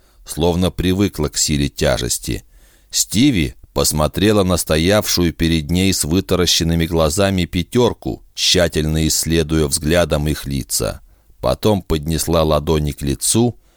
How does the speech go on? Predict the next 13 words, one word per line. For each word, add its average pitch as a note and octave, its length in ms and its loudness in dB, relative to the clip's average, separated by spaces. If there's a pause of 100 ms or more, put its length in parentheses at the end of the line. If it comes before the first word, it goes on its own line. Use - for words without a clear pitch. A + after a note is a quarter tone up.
(240)
и C3+ 140 2
принялась D#2+ 720 0
изучать, D#2+ 640 0
сравнивая E2 800 2
их A2 340 -2
размеры F2 720 2 (220)
с - 100 -10
ладонями E2+ 680 2
остальных. D2+ 880 -2 (380)
Очки C#2+ 520 -2
Тома E2 400 2
и D2+ 40 4
Рэя D#2 560 2